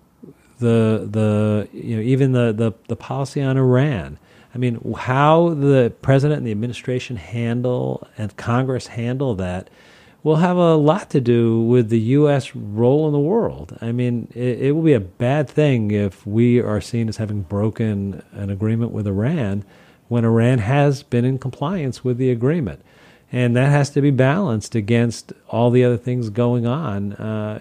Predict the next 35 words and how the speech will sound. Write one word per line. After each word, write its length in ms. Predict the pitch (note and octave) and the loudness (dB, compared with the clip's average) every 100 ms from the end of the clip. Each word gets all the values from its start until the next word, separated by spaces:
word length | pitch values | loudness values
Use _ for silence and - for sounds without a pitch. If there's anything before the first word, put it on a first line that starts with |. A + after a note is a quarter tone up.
| - | -8
you 140 | A2+ | -8
know, 160 | G#2+ - _ _ - | -8 -10 _ _ -10
right 280 | G#2+ A2+ B2+ | -8 -8 -8
now. 360 | D3 A2 F2 _ - - - _ | -8 -10 -14 _ -20 -20 -20 _
In 140 | F#3+ E3+ | -6 -4
China, 520 | F3 G#3+ A#3 D#3+ D3 - | 0 2 4 4 2 2
you 140 | D3+ | 2
know, 120 | C#3+ | 4
there's, 540 | C#3 D#3 D#3 D#3 C3 C3 | 4 6 6 4 0 -4
um, 640 | C#3 C#3+ C#3+ C#3+ C3 - _ _ _ - D3 | -2 0 0 -2 -4 -10 _ _ _ -16 -4
you 160 | C#3 | -2
know, 220 | C3 A#2 - _ _ _ - A#2+ | 0 -2 -8 _ _ _ -18 -10
I 100 | B2+ | -4
think 180 | F3 C#3 | 0 2
we 80 | |
have, 240 | C#3 A2 A2 _ _ _ - | 2 0 -8 _ _ _ -2
we, 240 | B2+ C3+ | 2 2
we're 180 | - B2 | 2 0
seeing 500 | - C#3+ C3 C3 A#2+ - | 2 0 2 0 -4 -10
l-, 380 | A#2 A2 A2 A2+ - | -6 -4 -2 -4 -4
less 300 | A#2 D3 - | 0 2 2
effective 680 | A#2+ B2+ A2 A2+ G2+ F#2+ - _ _ _ _ | 0 -2 0 2 2 -2 -14 _ _ _ _
pressure 420 | - F#3 G3+ A#2 | -4 -4 0 -2
being 240 | F2+ G2 F#2+ | 0 0 0
put 220 | - B2+ | -2 0
on 160 | G#2+ F#2+ | 0 -2
China 400 | - A#2 A2 G#2+ | -4 0 0 0
now 420 | B2 E3+ B2 A2 | 0 0 0 0
than 340 | G#2 A2+ A2+ | 2 2 0
any 240 | A2+ C3 C3 | 0 0 0
time 460 | - B2+ B2 A#2 | -2 -2 0 2
in, 300 | A2 G#2+ G#2+ | 0 0 -2
in 340 | - A2+ A2 G#2+ | -2 -2 0 2
recent 500 | A2+ A#2 B2 A2+ - | 2 2 0 -4 -4
history. 540 | D3+ - - E2 | -6 -4 -4 -6